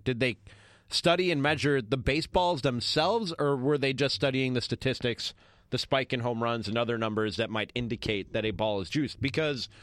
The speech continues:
there are a lot of other factors that could be leading to this, this rise in home runs we're talking about, Derek. Just the style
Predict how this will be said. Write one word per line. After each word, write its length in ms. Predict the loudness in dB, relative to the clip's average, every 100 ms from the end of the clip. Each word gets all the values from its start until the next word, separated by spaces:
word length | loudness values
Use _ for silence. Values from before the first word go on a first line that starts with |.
| -20 -20 -20 0
there 160 | 4
are 140 | 6 4
a 60 |
lot 200 | 4 4
of 80 | 4
other 180 | 4 2
factors 580 | 2 2 2 0 0 2
that 240 | 0 0
could 260 | 0 0 2
be 140 | 0 2
leading 500 | 0 0 0 -2 -6 -16 -20 -20 -20 -12 0
to 140 | 2
this, 240 | 2 0 -4
this 280 | -2 0 0
rise 360 | 2 4 4 2
in 100 | 0
home 200 | -2 0
runs 260 | -2 -2 -2
we're 100 | 0
talking 340 | 0 2 2
about, 200 | 2 2
Derek. 220 | 0 0
Just 180 | 0 0
the 80 | 0
style 640 | 0 2 4 4 2 0